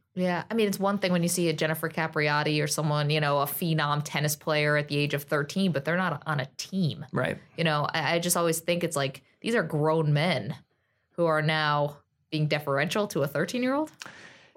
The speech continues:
Speaker 1: Or
Speaker 2: Yeah.
Speaker 1: being protective of a thirteen-year-old?
Speaker 2: Well, and, and they were close to that age as well at the time. But then as Messi starts to move up the ladder in the, in the youth ranks at Barcelona, uh, you know, he made his debut at age sixteen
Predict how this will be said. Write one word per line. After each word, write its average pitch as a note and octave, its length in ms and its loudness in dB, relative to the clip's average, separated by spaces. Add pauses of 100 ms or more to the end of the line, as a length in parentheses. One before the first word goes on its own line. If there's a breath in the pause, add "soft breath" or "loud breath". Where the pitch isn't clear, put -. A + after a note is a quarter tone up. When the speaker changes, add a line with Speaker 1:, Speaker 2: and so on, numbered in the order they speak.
(180)
Speaker 1:
Or F#3 120 2
Speaker 2:
Yeah. F3 60 2
Speaker 1:
being F3 180 2
protective F#3 480 0
of G3+ 160 0
a - 20 -2
thirteen-year-old? F#3+ 580 -2
Speaker 2:
Well, B3 220 4
and, A3+ 260 4
and A#3 160 4
they C4 120 6
were F3+ 160 4
close F3 280 0
to E3 80 2
that C3+ 160 2
age C3 160 2
as C#3 120 0
well D3+ 320 4
at - 60 0
the - 80 -2
time. - 380 0
But C3+ 140 0
then F3 160 2
as D#3 140 4
Messi C#3+ 560 2 (240 loud breath)
starts D3 320 0
to C3+ 100 0
move C3+ 260 4
up C3+ 260 0
the A#2 80 0
ladder A#2 760 2 (100)
in A#2 220 4
the, A2+ 400 2
in A#2 100 2
the A2 80 2
youth F#3+ 300 2
ranks A2+ 420 0
at A#2 120 0
Barcelona, A#2+ 800 2 (480 loud breath)
uh, A2+ 360 0
you - 60 2
know, B2 80 2
he B2 120 4
made C3+ 140 2
his A#2+ 120 0
debut B2 340 2
at C3 80 2
age - 160 0
sixteen - 800 0